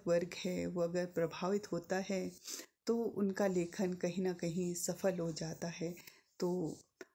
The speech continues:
आज देखिए हमने बात की अतीत की यादें और इसे, इस, इनकी कहानियों की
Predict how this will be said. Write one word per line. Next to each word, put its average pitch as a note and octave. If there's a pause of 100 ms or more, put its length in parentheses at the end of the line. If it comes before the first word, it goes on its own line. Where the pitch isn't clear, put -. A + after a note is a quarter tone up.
(160)
आज G#3+ (960)
देखिए F3+
हमने F3+
बात E3+
की -
अतीत F3+
की F3
यादें F3+ (400)
और E3
इसे, G#3
इस, -
इनकी A3
कहानियों A3
की F3+